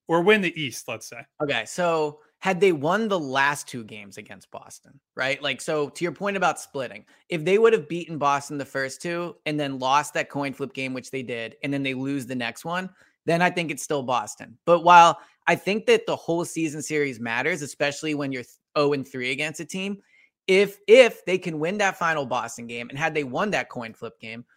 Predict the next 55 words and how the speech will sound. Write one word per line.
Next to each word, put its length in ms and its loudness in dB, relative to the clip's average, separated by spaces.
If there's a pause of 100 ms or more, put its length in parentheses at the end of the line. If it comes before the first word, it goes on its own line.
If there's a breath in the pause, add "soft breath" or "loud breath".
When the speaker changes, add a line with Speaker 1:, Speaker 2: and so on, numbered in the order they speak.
(160)
Speaker 2:
then 200 2
you 80 0
can 220 -6
look 180 -2
and 140 -6
go, 340 0
"All 60 6
right, 240 6
they 80 -2
were 100 2
two 220 -2
and 120 -8
two, 420 -2 (140)
but 480 6
they 120 -2
won 300 2
the 80 2
last 340 4
two 120 -6
games 300 -6
against 300 -18
them." 140 -20
So 140 -6
the 100 -2
most 240 -2
recent 420 -6
times 300 -4
these 120 -10
teams 240 -8
have 140 -16
played, 360 -2 (300 soft breath)
they 120 6
all 120 6
have 60 -4
won. 220 2
So 100 -6
yeah, 180 0 (120)
I 160 6
think 240 -4
if 120 -4
they 120 -2
would 160 -2
have 100 -4
split 500 -2
the 80 -6
season 440 -8
series 360 -6
with 140 -16
Boston, 420 -16
had 200 -6
they 80 -2
gone 340 -2
two 240 -6
and 100 -8
two, 200 -10